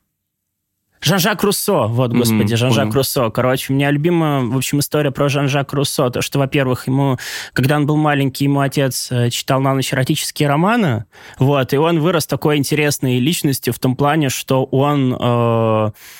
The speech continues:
Speaker 1: посещал высокое общество и низкое общество. То есть, условно говоря, там, он мог в один день флексить с, э, значит, в богатых домах Парижа и попивать игристое, вот, а на следующий, э, день мог там с бомжами, э,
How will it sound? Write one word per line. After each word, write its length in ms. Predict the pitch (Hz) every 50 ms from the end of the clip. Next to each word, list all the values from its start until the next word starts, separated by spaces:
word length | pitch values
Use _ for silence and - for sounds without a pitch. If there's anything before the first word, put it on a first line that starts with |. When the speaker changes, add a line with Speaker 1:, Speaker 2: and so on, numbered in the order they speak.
| - _ -
Speaker 1:
посещал 480 | - 139 - 151 - - 156 156 147
высокое 480 | 135 143 - - 214 226 226 - - 170
общество 580 | 165 160 139 117 - - 127 - - - 120 113
и 180 | - - 160 160
низкое 460 | 165 165 165 156 - - - 135 131
общество. 340 | 127 - - 123 - - 127
То 140 | - - 127
есть, 160 | 131 - -
условно 420 | 139 - - 156 151 147 147 143
говоря, 460 | 135 127 135 139 139 135 143 135 127
там, 320 | 120 - 123 117 117 113 - - - - - -
он 160 | - 139 143
мог 240 | 143 147 143 135 -
в 40 | 139
один 240 | 135 131 147 147 143
день 260 | 127 151 143 143 135
флексить 540 | 127 - 143 143 143 131 - - - 127 -
с, 260 | - 131 - - - -
э, 640 | 131 127 123 123 123 120 120 117 117 113 110 107 - - - - - - - -
значит, 400 | - 123 131 131 123 - 139 127
в 60 | 123
богатых 420 | 135 135 135 135 151 143 147 135 131
домах 380 | 131 139 143 143 135 127 -
Парижа 520 | - 139 139 143 147 147 143 113 120 123 127
и 200 | 123 123 127 123
попивать 500 | - 127 123 - 131 135 131 135 - -
игристое, 560 | 131 143 160 208 226 - - - 135 123 110
вот, 320 | 113 123 120 117 113 -
а 160 | 113 117 117
на 120 | 120 117 117
следующий, 800 | - - 139 143 139 139 127 - - 123 120 113 110 107 104 107 -
э, 180 | 110 110 107 110
день 280 | 104 120 135 147 143
мог 300 | 127 120 120 127 123 -
там 240 | - 120 117 117 117
с 60 | 104 110
бомжами, 480 | 123 123 127 117 131 131 135 131 127 120
э, 720 | 117 110 104 107 101 98 131 - 143 - 110 117 117 113